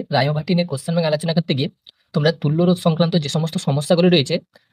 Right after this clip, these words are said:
তার মধ্যে এরকম একটা অঙ্ক দেখতে পাবে। তো চলো দেখো, এটাকে আমরা কিভাবে সলভ করছি। তো দেখো, এইটাকে যদি আমরা একটু,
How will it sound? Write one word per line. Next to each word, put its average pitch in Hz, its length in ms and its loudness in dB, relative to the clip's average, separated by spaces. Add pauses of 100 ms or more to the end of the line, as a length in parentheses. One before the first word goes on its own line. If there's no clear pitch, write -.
তার 151 140 4
মধ্যে 143 220 0
এরকম 135 200 -2
একটা 147 140 2
অঙ্ক 131 160 -2
দেখতে - 180 -14
পাবে। - 120 -10 (220)
তো 151 120 -8
চলো 170 180 2
দেখো, 165 140 2 (320)
এটাকে 156 200 0
আমরা 160 140 -4
কিভাবে 160 240 2
সলভ 175 180 0
করছি। 185 180 -6 (840)
তো - 80 -12
দেখো, 160 120 4 (100)
এইটাকে 175 220 4
যদি 196 120 2
আমরা 185 140 4
একটু, 180 100 0